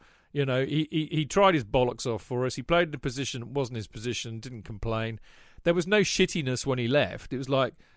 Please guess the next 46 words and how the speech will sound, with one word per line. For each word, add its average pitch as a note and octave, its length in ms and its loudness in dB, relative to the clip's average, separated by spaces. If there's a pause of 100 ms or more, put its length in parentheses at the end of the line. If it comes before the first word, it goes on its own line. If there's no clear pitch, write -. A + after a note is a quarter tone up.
(120)
you - 80 -4
know, C3+ 160 2
our D#3 160 6
greedy C#3 520 2
penny-pinching C3 800 -2
owners A#2+ 480 -2
thought, B2 260 0
"Oh, C#3 160 2
we A#2 140 -2
can, A#2 320 -8
we C3+ 160 -8
can, A#2 280 -6
uh, A#2 120 -2
make B2+ 300 -4
a, C3+ 40 0
n-, B2 120 -4
a C3+ 160 -4
nice C3 260 -4
nifty C3 360 -6
sixty-five B2 600 -4
million A#2+ 360 -6 (360)
selling B2 300 -2
Havertz. B2 380 0
Let's B2+ 260 2
do D3 260 4
it," D#2 160 -4
you B2 140 -6
know. G2 220 -8
So C3 320 2 (560)
I F3+ 180 8
will F#3 160 8
be C#3+ 160 4
really D#3 400 4
surprised A2+ 560 0
if A2+ 60 -12
he A2 80 -6
gets A2 260 -4
stick. - 400 -10
And, C#3+ 260 -6
and, D3+ 160 -4
and C#3 160 -6
in C3+ 60 -2
my D3+ 240 2
own E3 160 2
personal F3 360 2
opinion, E3+ 360 -4